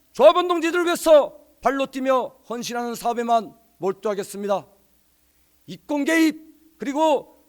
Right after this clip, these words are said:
노동조합을 망치는 비리행위는 기호 이 번은 절대 하지 않겠다는 말씀을 드리겠습니다. 다음은 대연대에 관련해서 말씀을 드리겠습니다. 저희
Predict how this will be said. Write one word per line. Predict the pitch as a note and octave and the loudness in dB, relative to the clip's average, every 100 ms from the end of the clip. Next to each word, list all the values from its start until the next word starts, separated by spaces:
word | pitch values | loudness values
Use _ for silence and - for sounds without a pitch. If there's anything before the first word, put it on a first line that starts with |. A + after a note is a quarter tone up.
| - | -10
노동조합을 | A#3 E4+ F4 F#4 F#4 | -4 -2 0 2 2
망치는 | D#4+ - F4+ F4 A3+ - _ _ | 2 2 2 2 -2 -16 _ _
비리행위는 | A#3+ C4 C#4 C#4 C4+ G3+ - _ _ | -8 -6 -2 0 0 -2 -10 _ _
기호 | - D4+ D#4 | -6 -4 -2
이 | |
번은 | D4+ D#4 D4+ - - _ _ _ | 0 2 2 -2 -18 _ _ _
절대 | - F#4 - G4 C4+ - - _ | 2 2 4 2 2 -2 -20 _
하지 | - A3 | -10 -8
않겠다는 | G#3+ G#3 G#3+ G#3+ G3 D3+ _ | -8 -6 -4 -4 -6 -12 _
말씀을 | C#3 E3 G3 F#3 | -10 -10 -8 -8
드리겠습니다. | F3 F3 F3+ F3 F3 D#3+ A#2 _ _ _ _ _ _ _ _ _ _ _ _ _ _ _ | -6 -8 -8 -10 -8 -8 -10 _ _ _ _ _ _ _ _ _ _ _ _ _ _ _
다음은 | E3 G#3 A3 A3 D#3+ - _ _ - | 0 0 2 -2 -6 -16 _ _ -2
대연대에 | G3 A#3 A#3 A3+ | 0 2 2 2
관련해서 | A3 A3 G3+ A3 G3+ C#3+ _ | 0 -2 -2 -2 -2 -4 _
말씀을 | D3+ F3 F#3+ F#3+ | -12 -10 -8 -6
드리겠습니다. | F3+ F#3 - F3+ F3 C#3+ _ _ _ _ _ _ _ _ _ _ _ _ _ _ _ _ _ _ _ _ _ _ _ - | -6 -6 -8 -6 -4 -4 _ _ _ _ _ _ _ _ _ _ _ _ _ _ _ _ _ _ _ _ _ _ _ -8
저희 | F3 A3+ A#3+ F#3+ | -4 -2 -2 -6